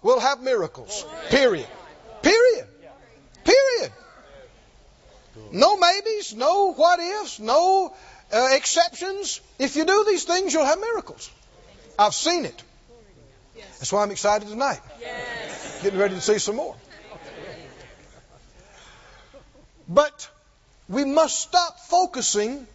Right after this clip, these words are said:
Speaker 1: on the feeling. We must stop looking at the scene, focusing on, uh, the reports we're hearing from people that are looking at things under microscopes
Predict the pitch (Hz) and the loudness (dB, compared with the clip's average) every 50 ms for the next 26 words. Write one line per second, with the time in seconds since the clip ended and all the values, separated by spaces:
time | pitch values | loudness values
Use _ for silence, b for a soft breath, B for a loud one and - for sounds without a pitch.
0 | _ _ _ _ 240 247 262 240 220 208 214 - - 330 339 262 165 117 98 - | _ _ _ _ 2 2 2 2 0 -2 -2 -2 -2 -4 -4 -4 -4 -8 -10 -14
1 | - - _ _ _ _ _ _ _ _ _ _ _ _ - - - - - _ | -20 -20 _ _ _ _ _ _ _ _ _ _ _ _ -20 -20 -20 -20 -20 _
2 | _ _ _ _ _ - - _ b b b b b b b b b - 196 240 | _ _ _ _ _ -20 -20 _ b b b b b b b b b -6 -4 -4
3 | 220 202 277 311 269 - - - - - 320 320 294 - 240 226 269 339 339 339 | 2 4 4 4 4 0 -8 -8 -2 -2 -2 -2 -2 -6 -8 -2 -2 0 -2 -2
4 | - 226 214 226 262 269 - - 220 233 - 202 196 208 - - - 320 339 330 | -4 -4 -4 -4 -6 -8 -4 -2 -2 -2 -2 -6 -4 -4 -2 -2 -2 -2 -2 -4
5 | 262 185 139 113 104 101 101 - - - _ _ _ _ _ _ _ _ _ _ | -4 -6 -10 -12 -16 -18 -20 -20 -20 -20 _ _ _ _ _ _ _ _ _ _
6 | _ _ _ b b b b b b b b - - - - 311 339 320 - 285 | _ _ _ b b b b b b b b -12 -4 2 4 4 4 2 -2 -8
7 | 254 - - 269 269 262 254 262 269 269 269 254 226 b b b b b b b | -6 -6 -4 -4 -2 0 2 2 2 2 0 -4 -8 b b b b b b b
8 | - 208 208 202 202 - 196 185 175 226 220 202 214 220 220 - - - 320 339 | 2 4 4 4 4 2 -2 2 4 4 4 4 0 -2 -4 -4 0 2 4 4
9 | 285 - - - - - 190 226 220 190 139 180 214 196 180 175 180 220 277 269 | 4 2 0 -4 -6 0 2 2 2 2 0 0 0 0 0 0 -2 -4 -6 -10
10 | - b b b b b b b b - - 226 233 208 - - 254 277 - - | -16 b b b b b b b b 0 2 2 2 2 -2 -4 -4 -4 -2 0
11 | 220 220 220 202 B B B 156 220 240 220 214 208 202 214 277 302 311 - 240 | 0 0 0 0 B B B 2 2 4 4 2 2 2 0 -2 -2 -2 -6 -6
12 | 226 208 214 208 - - 226 233 233 226 226 220 - - - - - 196 233 226 | -4 -4 -6 -6 -2 -2 0 0 2 0 -2 -4 -6 -8 -8 -6 -2 -2 -2 0
13 | 202 196 196 214 240 269 269 - - 185 - - - 170 160 170 214 - - - | 0 0 2 2 2 2 2 -2 -6 -8 -8 -4 -2 0 0 0 0 -4 -8 -12
14 | - | -14